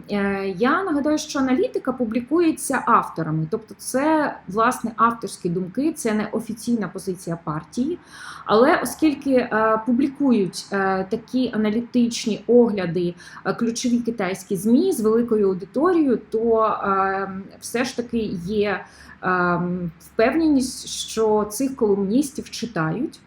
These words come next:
І думки зустрічаються зовсім протилежні. Я наведу дві з них. Перше, це передрукування, а, інформації журналіста, а, з видання Україна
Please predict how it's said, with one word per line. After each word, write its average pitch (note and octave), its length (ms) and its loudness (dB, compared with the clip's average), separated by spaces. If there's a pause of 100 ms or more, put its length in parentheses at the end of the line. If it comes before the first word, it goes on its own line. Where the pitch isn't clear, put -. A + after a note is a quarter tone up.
(520)
І B3+ 200 6
думки B3 320 8
зустрічаються B3 720 0
зовсім B3+ 360 2
протилежні. G3 680 -4 (160)
Я A#3 280 2
наведу A#3 440 2
дві G3 320 -2
з - 120 -10
них. C4 320 -2 (440)
Перше, C#4+ 380 0
це B3 460 2
передрукування, A#3+ 1300 4 (140)
а, G#3+ 540 0
інформації A#3 1000 4
журналіста, G#3+ 1120 2
а, G3 280 -2
з G#3 400 0
видання A3+ 840 2
Україна A3+ 760 2